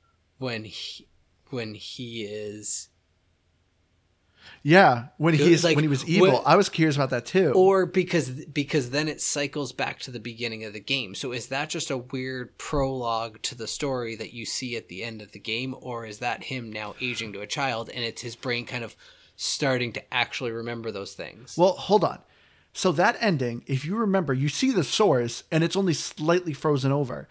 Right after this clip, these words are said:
Speaker 2: There was only
Speaker 1: Yes, I
Speaker 2: one
Speaker 1: was wondering
Speaker 2: ending.
Speaker 1: about that too.
Speaker 2: There, yeah, there's only one ending when Iggy dies, is that's the only time it only got slightly frozen over. And that was an accident. So no one knows you have to use a light explosion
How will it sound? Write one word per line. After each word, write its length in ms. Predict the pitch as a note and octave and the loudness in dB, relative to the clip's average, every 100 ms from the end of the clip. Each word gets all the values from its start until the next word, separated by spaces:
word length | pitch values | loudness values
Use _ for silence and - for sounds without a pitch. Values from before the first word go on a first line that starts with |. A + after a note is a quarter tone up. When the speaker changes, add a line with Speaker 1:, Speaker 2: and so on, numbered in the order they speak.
| - - - | -20 -16 0
Speaker 2:
There 100 | D3+ | 2
was 100 | E3+ | 4
only 140 | G3 | 4
Speaker 1:
Yes, 200 | C#3 B2+ | 4 6
I 60 | E3+ | 8
Speaker 2:
one 120 | A#3+ | 8
Speaker 1:
was 20 | |
wondering 180 | C#3+ D3 | 6 4
Speaker 2:
ending. 160 | C#3 A#2+ | 6 2
Speaker 1:
about 120 | A2 | 0
that 140 | C3 B2+ | -4 -4
too. 200 | C#3 A#2+ - | -4 -4 6
Speaker 2:
There, 120 | F3+ | 8
yeah, 80 | A3+ | 8
there's 160 | D#3+ E3+ | 8 6
only 100 | F#3+ | 6
one 200 | D3+ G3 | 4 4
ending 280 | G3+ C#3+ B2+ | 4 2 0
when 220 | D3 D3+ | 0 0
Iggy 360 | D3+ D3+ C#3 B2+ | 2 -2 0 0
dies, 600 | D#3 E3 C#3 B2 B2 - | 6 6 6 4 0 -2
is 200 | - C#3 | 2 2
that's 180 | D#3 E3+ F3+ | 4 2 0
the 100 | E3 | -2
only 180 | D#3+ | 0
time 240 | D#3+ E3+ D3 | 0 0 0
it 80 | C#3 | 2
only 160 | D3+ | 2
got 140 | C#3+ B2+ | 2 0
slightly 260 | - D3+ | -2 -2
frozen 300 | C3+ C#3+ C3+ | 2 2 4
over. 340 | D#3 C#3+ A#2 - - - - | 2 0 -2 -8 -18 -14 0
And 100 | D#3+ | 2
that 80 | F#3 | 4
was 120 | D3 | 2
an 100 | B2+ | 0
accident. 500 | G#3+ B3 - B2 A2 _ | 2 0 0 -4 -4 _
So 160 | - G#3 | 2 4
no 180 | G3+ | 6
one 220 | A3 A3 E3 | 4 4 4
knows 400 | F#3 D#3+ B2+ C#3+ | 6 6 2 2
you 80 | |
have 140 | C#3+ D3+ | 0 2
to 100 | D3+ | 0
use 260 | D3 C#3+ C3+ | 4 2 2
a 80 | C#3 | -4
light 340 | B2+ C#3+ D#3 | 0 0 2
explosion 800 | C#3+ - C#3+ D3 C#3 C3 A2+ A#2 | -4 -4 2 4 4 2 -4 -6